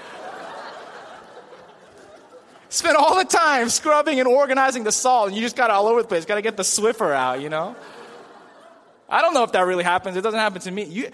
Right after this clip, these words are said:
so, you ever lay down on the floor? Do you want a two, one hundred something pound person jumping on you on the floor? I don't know. Maybe, whatever. I think the movies are unrealistic,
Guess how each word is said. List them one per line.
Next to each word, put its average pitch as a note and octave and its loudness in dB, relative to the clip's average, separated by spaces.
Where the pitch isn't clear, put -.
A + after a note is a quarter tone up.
so, G3 0
you B3 0
ever G4+ 0
lay G3+ 2
down G#3+ 2
on G3 0
the E3+ -2
floor? F#3+ 0
Do - -4
you F4+ 2
want G4 2
a G#3+ 2
two, - -6
one A3 2
hundred B3 0
something A#3 -2
pound G3 -2
person G#3 -4
jumping G#3 0
on G#3 2
you A3 0
on F#3+ 0
the E3 0
floor? G3 -2
I F#3+ 0
don't C#3 -2
know. B2 -6
Maybe, D#3 -2
whatever. D3 -2
I A#3 4
think E4 -2
the F#3+ 0
movies A#3 0
are F3 2
unrealistic, D#3+ -6